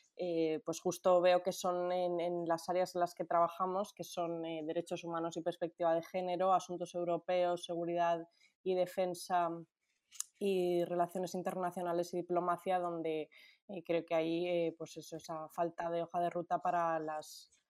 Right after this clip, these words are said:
las chicas. Entonces trabajamos esas áreas para, mm, generar debates, analizar datos y, y, pues, conseguir,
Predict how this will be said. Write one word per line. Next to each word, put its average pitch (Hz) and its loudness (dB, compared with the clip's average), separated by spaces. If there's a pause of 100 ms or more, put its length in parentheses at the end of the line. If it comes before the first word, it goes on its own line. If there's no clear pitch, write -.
(220)
las 175 -2
chicas. 175 -2
Entonces 165 -4
trabajamos 185 2
esas 185 -4
áreas 185 0 (480)
para, 170 4
mm, 160 -4 (100)
generar 165 2
debates, 180 0
analizar 170 -2
datos 175 -2
y, 151 -4
y, 156 -12
pues, 156 -8
conseguir, 156 -6